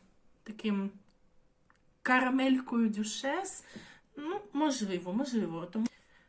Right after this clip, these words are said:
е, цей аромат може гратися так само влітку, в теплу пору року він більш солодкий, взимку в холодні пори року тут визирає більше мох,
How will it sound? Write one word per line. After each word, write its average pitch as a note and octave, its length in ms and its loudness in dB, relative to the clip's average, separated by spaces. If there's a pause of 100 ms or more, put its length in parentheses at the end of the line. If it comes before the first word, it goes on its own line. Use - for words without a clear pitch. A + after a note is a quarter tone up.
(500)
е, F#3+ 340 -2
цей F#4+ 260 2
аромат C4 340 0
може A3+ 280 0
гратися F#3 760 -4
так C4 200 -8
само F3+ 500 -2
влітку, F3+ 920 -4
в - 180 -14
теплу F#3+ 380 0
пору F3+ 420 -6
року F3+ 420 -4
він F3 480 -6
більш F3 420 -6
солодкий, C4 1040 -2
взимку A#3+ 720 -2
в B3+ 100 -4
холодні A#3 500 0
пори G#3 300 -2
року G#3 320 -2
тут A#3+ 280 -6
визирає F3+ 600 -2
більше E3+ 360 -8
мох, G#3+ 520 -4